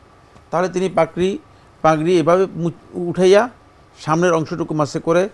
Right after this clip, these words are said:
পিছনের দিকে মাসে করে দেবেন। আর যদি এমন হয় যে পাগড়ি আসলে মূলত পাগড়ি নয়, খানাক করা হয়নি, মানে বুঝতে হবে এগুলো, এটা মানে খানাক হচ্ছে মানে পাগড়িটাকে এমনভাবে পেঁচিয়ে দিচ্ছেন গলা সহ, বুঝতে পেরেছেন কিনা? কারণ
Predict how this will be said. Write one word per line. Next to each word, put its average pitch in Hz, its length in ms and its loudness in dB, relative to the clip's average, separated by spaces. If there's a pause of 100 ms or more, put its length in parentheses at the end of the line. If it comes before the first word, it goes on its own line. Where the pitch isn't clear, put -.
(440)
পিছনের 160 320 -2
দিকে 156 300 0 (260)
মাসে 135 200 -4
করে 120 160 2
দেবেন। 113 240 -6 (960)
আর 156 120 4
যদি 196 220 4
এমন 208 220 4
হয় 247 120 0
যে 208 100 0
পাগড়ি 160 340 0
আসলে 160 220 -2
মূলত 190 240 -6
পাগড়ি 220 260 -4
নয়, 165 180 -10 (1000)
খানাক 190 200 -2
করা 175 200 0
হয়নি, 131 240 0 (1200)
মানে 151 160 2
বুঝতে 165 300 -2
হবে 151 200 4
এগুলো, 127 240 -4
এটা 117 240 -4 (260)
মানে 143 240 -8
খানাক 180 260 -2
হচ্ছে 190 200 -4
মানে 185 160 -4
পাগড়িটাকে 170 480 -2
এমনভাবে 185 380 -2
পেঁচিয়ে 190 220 -2
দিচ্ছেন 165 220 -8
গলা 160 220 2
সহ, 123 300 -8 (600)
বুঝতে 160 240 -2
পেরেছেন 165 340 -4
কিনা? 120 200 -6 (400)
কারণ 156 260 0